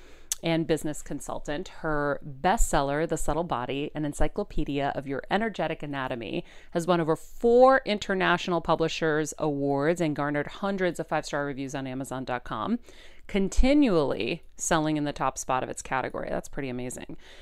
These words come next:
Cindy calls herself the everyday clairvoyant, and she's passionate about providing healing tools and information to even the most skeptical of seekers.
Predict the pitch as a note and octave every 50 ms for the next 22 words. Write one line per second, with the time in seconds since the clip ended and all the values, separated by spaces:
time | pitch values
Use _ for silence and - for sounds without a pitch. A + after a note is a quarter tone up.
0 | - - - - A#3 B3 C#4 C#4 - A#3 G3+ F#3+ F#3+ - G3 F#3 - F3 D#3 D#3+
1 | - - F3 - - - E3+ F3 F3+ G3 A3 A#3 A#3 F#3 E3+ E3 E3 E3+ - -
2 | F#3 E3 E3 D#3+ D#3 C#3 C#3 C#3 B2+ C3+ C3+ D3 D3 - - D#3 D3 - D#3 D3
3 | - - - E3 D#3 F3 - - G3 F3 D#3+ D3 C3+ D3+ C#3 B2+ - - D#3 D3
4 | C#3+ C#3 C#3 C3+ C#3 C#3+ C#3+ - - G#3 G#3 G#3+ G#3+ G#3 G#3 G#3 G3 - - C#3
5 | C3+ B2+ - - E3+ - - - - - - - - E3+ E3+ E3+ F3 - F3 D#3+
6 | D3+ D3 C#3+ - D#3+ D3+ - - - D#3+ D3+ D#3+ D#3+ D#3+ D#3+ D3+ C#3+ C#3+ C#3 D3
7 | - - - - - E3+ E3+ - - - E3 - - B2+ B2+ B2 - - - C#3+
8 | - - - B2 - - - - G3+ -